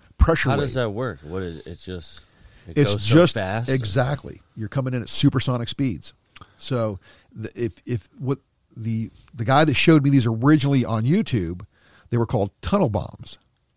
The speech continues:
Speaker 1: And he goes, I said, "So why are they calling them tunnel bombs?" He goes, "We didn't know what else to call them. We didn't, we, they were, this was, these guys were supposed to be dropping these in Syria.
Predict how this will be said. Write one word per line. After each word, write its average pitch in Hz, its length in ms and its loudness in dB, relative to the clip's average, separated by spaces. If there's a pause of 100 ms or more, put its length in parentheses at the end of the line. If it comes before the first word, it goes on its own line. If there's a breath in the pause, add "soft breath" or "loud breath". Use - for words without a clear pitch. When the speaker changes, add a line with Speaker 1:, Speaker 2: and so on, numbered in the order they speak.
(200)
Speaker 1:
And 107 100 -4
he 117 40 -2
goes, 113 360 -2
I 117 80 -4
said, 113 200 -6
"So 107 360 -2 (560)
why 156 160 -2
are - 20 -4
they 208 80 -2
calling 175 220 -2
them 117 40 -6
tunnel 185 280 0
bombs?" 62 320 -10
He - 80 -10
goes, 107 100 -4
"We 113 80 -4
didn't 127 160 0
know 127 60 0
what 127 80 2
else 127 140 0
to 117 60 -8
call 147 200 0
them. - 160 -16 (960)
We 107 80 -8
didn't, 120 360 -6 (280 soft breath)
we, 127 180 -2
they 131 140 2
were, 135 80 2
this 143 160 2
was, 120 100 0 (160)
these 123 240 -2
guys 131 220 6
were 117 80 0
supposed 147 280 4
to 127 40 -2
be 107 80 0
dropping 110 340 2
these 107 140 -6
in 85 80 -8
Syria. 117 500 -2